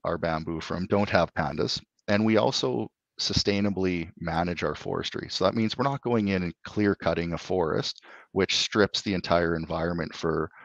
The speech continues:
for all the local, uh, animals that live in that, in that forestry. We actually are required to harvest our bamboo at a very specific age. So it has the right physical and chemical structure at a certain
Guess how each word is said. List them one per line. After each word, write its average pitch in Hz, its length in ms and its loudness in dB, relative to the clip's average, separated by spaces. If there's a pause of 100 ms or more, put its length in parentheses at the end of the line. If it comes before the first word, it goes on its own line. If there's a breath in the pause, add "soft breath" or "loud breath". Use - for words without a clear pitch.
(140 loud breath)
for 95 140 4
all 90 120 8
the 85 80 0
local, 80 640 0 (420 soft breath)
uh, 78 180 -2
animals 90 720 2
that 78 300 0
live 98 240 4
in 87 100 2
that, 73 200 -2 (120)
in 76 120 -8
that 76 180 -6
forestry. 82 500 -4
We 110 220 2
actually 98 640 2 (460 soft breath)
are 92 140 4
required 87 800 4
to 80 380 -2 (240)
harvest 110 540 4
our 95 140 4
bamboo 82 500 2
at 78 100 4
a 76 60 0
very 85 320 4
specific - 680 0 (120)
age. 78 400 -4 (500 soft breath)
So - 200 2
it 214 140 6
has 104 280 6
the 90 100 0
right 95 260 4
physical 110 560 2
and 98 120 -2
chemical 92 380 0
structure - 580 0
at 82 100 0
a - 80 0
certain - 300 0